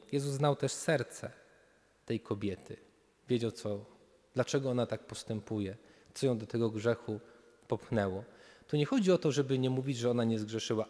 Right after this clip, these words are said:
Ona zgrzeszyła. Tak. Jezus powiedział: „Twoje grzechy są odpuszczone”. Jezus wiedział, jakie ma grzechy. I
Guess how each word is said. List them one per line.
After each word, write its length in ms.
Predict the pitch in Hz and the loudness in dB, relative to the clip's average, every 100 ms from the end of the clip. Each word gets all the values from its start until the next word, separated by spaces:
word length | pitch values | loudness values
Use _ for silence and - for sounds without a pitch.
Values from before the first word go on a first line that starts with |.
| - | -2
Ona 300 | 180 220 226 | 0 2 0
zgrzeszyła. 760 | 208 - 226 - 254 233 98 - - - _ _ _ _ - | -4 -6 -8 -4 -2 -2 -4 -8 -20 -20 _ _ _ _ 0
Tak. 360 | 208 - - - - - _ _ _ - | 0 0 -10 -20 -20 -20 _ _ _ -4
Jezus 220 | 113 123 | -2 -2
powiedział: 520 | - 117 120 113 117 113 - - | -4 2 2 4 4 2 -10 -18
„Twoje 340 | - - 123 127 | -6 2 2 2
grzechy 380 | 120 127 - 143 | 4 2 2 -2
są 220 | - 110 | -2 -2
odpuszczone”. 640 | 110 - 139 - 254 123 104 | -4 -8 -10 -4 -2 -2 -2
Jezus 300 | 120 107 104 | -4 -4 -4
wiedział, 380 | 107 233 139 104 | -2 0 2 0
jakie 240 | 98 - | -2 -6
ma 120 | 101 95 | -6 -6
grzechy. 460 | 95 98 87 - - _ _ _ _ _ - | -4 -4 -6 -10 -20 _ _ _ _ _ -4
I 220 | 98 | -2